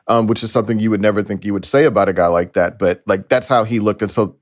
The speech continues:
I think that's what people are judging it on. But, I mean, if you, like, a-, as a Rockets fan, you have to think that this is just, again, a-,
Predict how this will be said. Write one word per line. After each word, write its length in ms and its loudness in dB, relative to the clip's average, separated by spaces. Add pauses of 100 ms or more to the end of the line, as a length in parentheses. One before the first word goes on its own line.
I 80 2
think 180 -4
that's 200 0
what 120 -2
people 500 -2 (300)
are 100 2
judging 400 0
it 100 -2
on. 240 0
But, 320 -2
I 60 0
mean, 160 0
if 120 -4
you, 340 0 (520)
like, 280 0
a-, 200 -2
as 120 2
a 80 2
Rockets 420 0
fan, 480 0 (280)
you 120 2
have 260 0
to 80 -4
think 280 -6
that 180 -2
this 180 0
is 160 -4
just, 640 -2 (180)
again, 520 2 (840)
a-, 160 -4